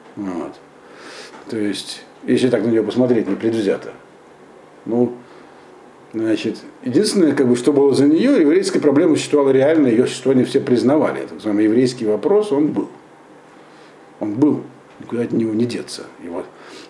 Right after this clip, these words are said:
и в, если в Западной Европе еще как-то люди лавировали, то в Восточной Европе все понимали, евреи, по крайней мере, многие даже западные деятели либеральные, что его надо как-то решать. Вот. Потому что там, как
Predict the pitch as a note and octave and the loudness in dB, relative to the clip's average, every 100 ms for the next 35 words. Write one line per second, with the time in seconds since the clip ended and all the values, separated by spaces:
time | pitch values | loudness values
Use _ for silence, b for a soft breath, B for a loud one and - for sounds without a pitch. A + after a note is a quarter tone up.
0 | - G#2+ G#2+ F#2+ F#2+ A2 - G#2 B2 C3+ | -4 0 2 0 0 0 0 0 0 2
1 | B2 B2 A#2+ G#2+ A2 - A2+ A#2 A#2+ C3+ | 2 2 2 0 -4 -4 -2 2 2 2
2 | A3 F#3+ A#2+ A2 G#2 G#2+ E3+ E3 C3 C3 | 2 2 2 -2 -4 -2 -2 2 2 0
3 | - B2 A#2+ A2+ A#2+ G3+ A3+ G3 C3+ D3+ | 0 -2 0 0 0 2 0 2 2 2
4 | E3+ E3 D3 D3 C#3+ C#3 A#2 A2+ B2+ A2 | 2 0 0 2 2 2 0 2 0 0
5 | G2+ G2 F#2 G#2 F#2+ F2+ E2+ C#3 C#3+ E3 | -4 -4 -2 -4 -4 -10 -2 -2 0 0
6 | D#3 D#3 D#3+ D#3+ D#3+ D#3+ B B - B2 | 0 0 0 0 -2 -6 B B -6 -2
7 | A#2 A2+ A#2+ - C3+ D3+ - - - - | 0 0 -2 0 0 0 -4 -8 -16 -20
8 | - B2+ D#2+ - - B B B B B | -16 -14 -14 -16 -20 B B B B B
9 | B B B B B1 - E2+ - - - | B B B B -12 -12 -14 -14 -14 -14